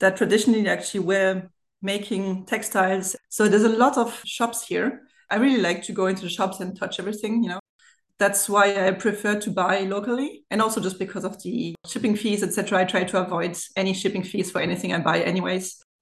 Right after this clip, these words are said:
So it makes just sense to go into a shop. And, uh, I have a really cool shop in the, in the vicinity. I'm living in the center of the city.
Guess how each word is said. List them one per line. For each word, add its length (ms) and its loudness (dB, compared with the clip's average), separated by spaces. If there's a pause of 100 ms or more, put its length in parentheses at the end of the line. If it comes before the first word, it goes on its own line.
(200)
So 200 0
it 160 2
makes 300 2
just 160 0
sense 320 0
to 120 -4
go 180 0
into 260 0
a 40 0
shop. 280 -2
And, 200 -6
uh, 60 -6 (500)
I 140 0
have 140 2
a 80 8
really 260 6
cool 240 -2
shop 440 -6
in 160 -4
the, 260 -4
in 80 -4
the 80 -4
vicinity. 720 -2
I'm 160 0
living 220 4
in 80 2
the 60 0
center 320 -4
of 100 -4
the 100 -4
city. 400 -2